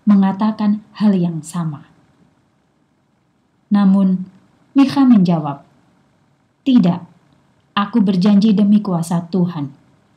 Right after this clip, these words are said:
Aku akan mengatakan yang dikatakan Tuhan kepadaku untuk kusampaikan." Kemudian Mikha berdiri di depan Raja Ahab. Raja bertanya kepadanya,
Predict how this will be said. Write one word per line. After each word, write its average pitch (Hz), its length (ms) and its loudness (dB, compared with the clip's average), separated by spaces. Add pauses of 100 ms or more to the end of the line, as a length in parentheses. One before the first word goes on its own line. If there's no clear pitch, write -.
(140)
Aku 240 240 -4
akan 226 320 0
mengatakan 196 600 0
yang 175 100 0
dikatakan 165 560 -6
Tuhan 180 320 -2
kepadaku 175 640 -4 (300)
untuk 226 340 0
kusampaikan." 160 800 -10 (2250)
Kemudian 269 480 4
Mikha 196 320 0
berdiri 185 480 0
di 170 160 -2
depan 170 320 -2
Raja 185 320 -2
Ahab. 170 400 -8 (880)
Raja 190 320 2
bertanya 226 420 2
kepadanya, 165 680 -4